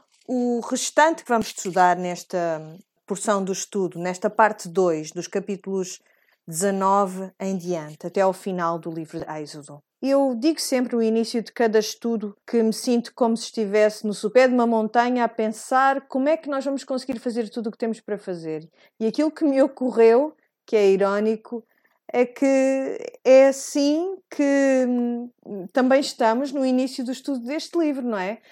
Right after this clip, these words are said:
Estamos no sopé de uma montanha e, e os israelitas também pensavam,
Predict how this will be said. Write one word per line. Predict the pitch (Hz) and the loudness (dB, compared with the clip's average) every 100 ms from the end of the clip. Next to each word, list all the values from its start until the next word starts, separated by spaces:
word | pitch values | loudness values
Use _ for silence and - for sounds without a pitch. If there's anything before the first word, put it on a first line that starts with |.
| _ - | _ -14
Estamos | - 226 220 220 | -2 -2 -2 -4
no | 214 | -6
sopé | - 208 220 202 | -6 -4 0 0
de | 180 | 0
uma | 185 | -4
montanha | 185 180 185 220 226 247 277 294 _ _ _ _ | -4 -6 -2 -2 0 -4 -6 -12 _ _ _ _
e, | 240 233 233 247 240 | -4 -2 -2 -2 -2
e | |
os | 226 | 0
israelitas | 220 214 214 214 240 277 | 0 2 2 2 -2 -4
também | 247 226 254 | -2 -2 -2
pensavam, | 247 220 233 214 226 | -4 0 0 0 -2